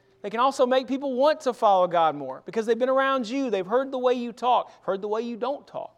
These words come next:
They've heard the kind things you say, heard the way you talk about people. Well, I want my words to give grace. God wants my words to give grace to those who hear. And then one more from just a few verses later. We looked at this verse also in Ephesians five four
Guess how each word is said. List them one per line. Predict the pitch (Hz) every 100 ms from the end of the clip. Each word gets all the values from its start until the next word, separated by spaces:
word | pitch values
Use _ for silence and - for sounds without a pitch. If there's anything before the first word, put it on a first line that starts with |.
| _ -
They've | 190
heard | 214 247
the | 226
kind | 220 240 269 247
things | 254 262 220
you | 240
say, | - 269 226 - -
heard | 214 240
the | 247
way | 247
you | 254
talk | 208 240 247
about | 254 240 240
people. | 247 - 185 - - _
Well, | 202 240
I |
want | 294
my | 277
words | 247 269 240
to | 233
give | 220 185
grace. | 175 196 196 151 - - -
God | - 226 269
wants | 226 214 -
my | 185
words | 160 156 135 139 - _ _ _ -
to | 190
give | 190 156
grace | 185 190 190
to | 175
those | 185 180
who | 180
hear. | 165 147 147 -
And | 196 233
then | 240
one | 285 285
more | 262 240 214
from | 196
just | 196 -
a | 180
few | 190
verses | 196 196 196 165
later. | 180 185 208 208 -
We | 185
looked | 202 202
at | 185
this | 208 202
verse | 190 185 190
also | 185 185 185
in | 175
Ephesians | - 185 165 160
five | - 175 165 -
four | 156 147 156